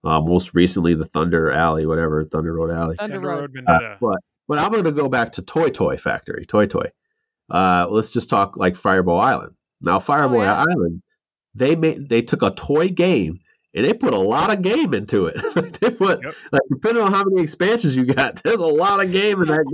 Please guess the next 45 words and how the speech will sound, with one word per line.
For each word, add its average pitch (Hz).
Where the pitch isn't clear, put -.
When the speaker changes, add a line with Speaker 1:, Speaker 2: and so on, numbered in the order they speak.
Speaker 1:
game. 113
Like, 143
Speaker 2:
Yeah. 220
Speaker 1:
way 180
more 240
than 220
you 233
bargained 196
for. 131
You're 170
like, 127
"Whoa, 175
this 233
is 254
a 107
lot. 131
I 180
just 262
Speaker 2:
They 143
Speaker 1:
wanted 127
to 120
roll 208
the 165
ball 214
down 226
the 233
mountain," 254
right? 202
Speaker 2:
Right. 359
And 302
they, 302
but 320
they 302
kept -
Speaker 1:
Right. -
Speaker 2:
that 254
really 269
great 226
fun 226
Speaker 1:
Right. -
Speaker 2:
toy 226
factor 196
to 370
it. 156
Yeah. 311